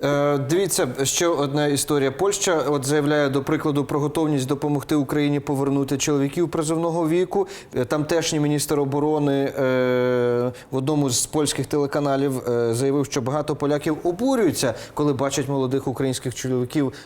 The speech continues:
е, в готелях, е, кафе і, і ресторанах. Хоча я цього обурення, чесно кажучи, не розділяю.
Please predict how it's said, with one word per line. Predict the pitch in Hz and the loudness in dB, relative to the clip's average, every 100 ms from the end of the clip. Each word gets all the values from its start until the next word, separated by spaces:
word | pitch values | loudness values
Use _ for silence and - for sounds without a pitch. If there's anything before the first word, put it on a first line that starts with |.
| - | -4
е, | 120 | -2
в | 117 | 0
готелях, | 139 - 139 135 123 135 | -2 0 0 0 0 -2
е, | 113 | -2
кафе | 127 117 135 | -2 -2 -2
і, | 127 127 120 | 0 0 0
і | 135 131 | 0 0
ресторанах. | 123 - 135 117 113 131 139 - - | 0 -2 -2 0 0 -2 -4 -12 -6
Хоча | 143 165 151 | -2 0 2
я | 131 156 | 2 0
цього | - 135 135 | 0 0 0
обурення, | 123 139 175 151 123 | 0 0 0 0 0
чесно | - 127 143 | -2 -4 -4
кажучи, | 135 131 - 143 135 | -2 -4 -2 -2 -2
не | 127 131 | 0 0
розділяю. | 131 123 110 127 104 92 92 | 0 -2 -2 -2 0 0 0